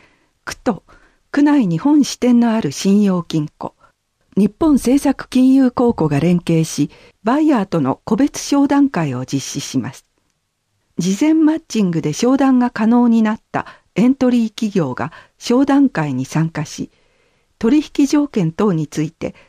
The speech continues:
バイヤーと個別に商談を行います。一商談二十五分。事前マッチングとは、商談会へ参加を希望する企業が商談エントリー申込書を提出し、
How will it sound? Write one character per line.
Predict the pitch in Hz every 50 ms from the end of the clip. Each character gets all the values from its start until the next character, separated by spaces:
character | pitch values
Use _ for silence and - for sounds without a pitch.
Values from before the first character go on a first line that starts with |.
| _ _ _ _ _
バ | - 226 277 302
イ | 294
ヤ | 294 247 180
ー | 165
と | - 147 143
個 | - - 175
別 | 247 277 - - 277
に | 254 247 240
商 | - - 202 214 208
談 | 208 190 190 190
を | 185 170 160
行 | 160 - 160
い | 147 143 135 131 135
ま | 123 117 131
す。 | - - - _ _ _ _ _ _ _ _ _ _ _ _ _ _ _ _ -
一 | - 165 - -
商 | - - - 262 247 220
談 | 190 - 135 117 - - _ -
二 | 190 233 254
十 | - - 151 127 110
五 | - 143 151
分。 | - - 123 - - _ _ _ _ _ _ _ _ _ _ _ _ _ _ _ _ _ _ _ _ _ _ _ _ -
事 | 175 170 185 190 269
前 | 285 294
マ | 311 302 294
ッ | 294 -
チ | - - 233
ン | 185 160
グ | 147 143
と | 139 - 165 147
は、 | 120 101 165 _ _ _ _ _ _ _ _ _ _ _ _ -
商 | - - 240 277 311
談 | 294 294 294 294 285
会 | - 208 180 160 151
へ | 151
参 | 151 - 233 262 277
加 | 277 - 269 254
を | 254 247
希 | - - 220
望 | 196 233 226 233
す | - - 233
る | 220 214
企 | - - 233 220
業 | 196 208 170 147 123
が | - 127 - - - _ _ _ _ _ _ _ _
商 | - - 254 262 285
談 | 285 294 269 269 269 -
エ | - 240
ン | 262 254
ト | - - 180
リ | 165 165 143 139
ー | 151 170 190 226 247
申 | - -
込 | - 254 233 226 226
書 | - - 233 208
を | 147 -
提 | - - 156 147 143
出 | - - - 135
し、 | 143 - - - 165